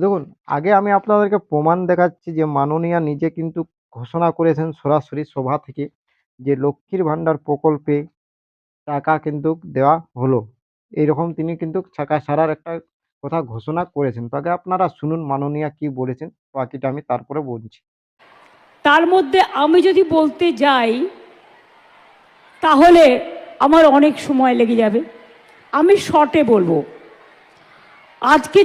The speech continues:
Speaker 2: যেগুলো দেড় লক্ষ মানুষেরকে পরিষেবা দেওয়া হবে, তার মধ্যে বাহাত্তর হাজারের বেশি লক্ষ্মীর ভাণ্ডার পাবেন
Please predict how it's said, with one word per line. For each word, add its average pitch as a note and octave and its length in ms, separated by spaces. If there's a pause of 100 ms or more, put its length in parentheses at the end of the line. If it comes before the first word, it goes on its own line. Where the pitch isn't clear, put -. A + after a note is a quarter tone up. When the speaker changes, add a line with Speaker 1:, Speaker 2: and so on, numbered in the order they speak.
Speaker 2:
যেগুলো F4 260 (140)
দেড় D#4+ 180 (100)
লক্ষ E4+ 180 (180)
মানুষেরকে D#4+ 760 (120)
পরিষেবা D4+ 520
দেওয়া B3+ 260
হবে, G3+ 200 (1000)
তার D#4 200
মধ্যে F4 380 (1200)
বাহাত্তর C#4+ 840 (100)
হাজারের D#4+ 460
বেশি D#4 200 (100)
লক্ষ্মীর C#4 340
ভাণ্ডার B3 440
পাবেন F3 220